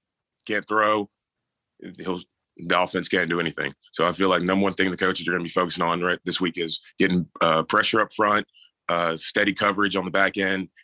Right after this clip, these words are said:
and just trying to get guys, get guys in the backfield, get the quarterback on the ground.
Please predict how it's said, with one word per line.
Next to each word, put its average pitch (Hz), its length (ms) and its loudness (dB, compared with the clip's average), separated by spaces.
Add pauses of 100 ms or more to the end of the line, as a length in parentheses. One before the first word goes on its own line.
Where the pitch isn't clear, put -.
and 85 120 -4
just 85 140 -6
trying 92 160 0
to 92 80 -2
get 90 220 0
guys, 92 440 2 (640)
get 104 200 -2
guys 98 200 2
in 95 60 -4
the 98 60 -2
backfield, 87 480 -2 (440)
get - 360 -12
the - 40 -18
quarterback 95 380 2
on 95 80 0
the 92 60 0
ground. 80 320 0